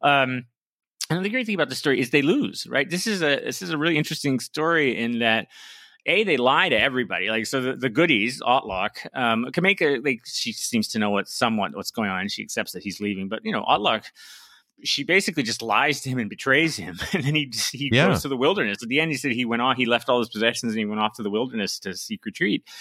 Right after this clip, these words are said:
Speaker 1: And they leave with Totoxel in full power, right? He's at the height of his power. The, the sacrifice is going to happen. Uh, and you know that history is gonna unfold the way it is. So, and, and it was interesting is that, um, if, uh, if we look at the stories that happened sort of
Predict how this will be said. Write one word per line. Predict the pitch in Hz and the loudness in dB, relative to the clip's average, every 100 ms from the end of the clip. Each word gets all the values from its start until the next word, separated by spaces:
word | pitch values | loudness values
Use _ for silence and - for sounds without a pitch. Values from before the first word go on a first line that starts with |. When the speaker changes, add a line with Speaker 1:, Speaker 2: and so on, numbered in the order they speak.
| - - | -8 -2
Speaker 1:
And | 139 - - | -2 -4 -12
they | 120 131 | 0 2
leave | 131 147 175 147 | 4 2 2 2
with | 143 | 0
Totoxel | - 123 147 - - 131 123 120 - - - - _ - | -2 -2 -2 -2 0 0 0 -4 -14 -20 -20 -20 _ -4
in | 139 156 156 | -2 -2 -4
full | - 139 151 | 0 0 0
power, | 151 151 196 104 | 0 0 0 2
right? | 107 120 | 2 2
He's | 113 | 0
at | 110 | -2
the | 104 | -2
height | 127 135 | 0 -2
of | 127 | -4
his | 117 - | -6 -6
power. | 131 131 139 127 120 | -2 2 2 2 2
The, | 101 104 | 0 -6
the | 113 110 | -6 -8
sacrifice | - 127 123 120 | -2 -2 0 -2
is | 110 | -2
going | 120 117 | -2 0
to | |
happen. | 120 160 156 147 135 - - - - - | 4 2 2 0 -2 -6 -14 -16 -14 -4
Uh, | 120 | 0
and | 123 | 0
you | 123 | 2
know | 127 | 2
that | 113 | 0
history | 131 135 | -4 -4
is | 117 | -2
gonna | 123 120 | 0 0
unfold | 107 143 135 | -2 0 0
the | 113 | 0
way | 113 | 0
it | 127 | 0
is. | 165 123 | 0 0
So, | 139 | 2
and, | 143 139 | 2 0
and | 147 160 | -2 -2
it | 151 | -2
was | 147 180 | 2 2
interesting | 214 - 175 143 | 2 2 2 2
is | 117 | 2
that, | 131 120 - | 2 2 2
um, | 120 113 113 110 - | 0 0 -2 -4 -4
if, | 135 117 - | -4 -6 -4
uh, | 117 113 110 110 - | -2 0 0 -2 -4
if | - 101 | -12 -6
we | 131 | -2
look | 165 175 | 0 0
at | 143 | -2
the | 113 | -4
stories | - 143 147 160 123 | 0 2 4 2 0
that | 107 | -2
happened | - 123 113 123 113 | 0 -2 0 -2 -2
sort | - 110 110 | -4 -4 -2
of | 101 | -2